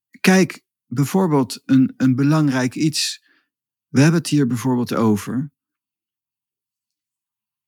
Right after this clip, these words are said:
Als ik in de groep werk, zie je me ook dikwijls meer energie hebben. Ik zei het ook, ik, ik neem dan zoveel op. En waardoor ik ook, ehm,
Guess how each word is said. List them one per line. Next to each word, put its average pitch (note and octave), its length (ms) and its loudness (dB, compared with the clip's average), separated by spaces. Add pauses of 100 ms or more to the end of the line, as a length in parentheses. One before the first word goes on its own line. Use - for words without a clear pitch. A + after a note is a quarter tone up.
(840)
Als F3 280 2
ik E3 120 -4
in D#3+ 120 2
de C#3 80 2
groep - 340 -2
werk, C#3+ 480 0
zie - 280 -2
je E3+ 80 2
me D3 160 4
ook B2 220 0
dikwijls B2 600 0
meer C#3 340 4
energie C3 520 4
hebben. A2 440 0
Ik - 160 -16
zei D#3+ 240 2
het D3+ 120 -2
ook, A#2+ 300 -2 (240)
ik, - 300 -8
ik - 200 -6
neem B2+ 220 6
dan B2 180 2
zoveel D#3+ 500 2
op. - 380 -4 (500)
En B2+ 160 4
waardoor C3+ 460 2
ik B2+ 160 -4
ook, B2 280 0
ehm, G#2+ 540 0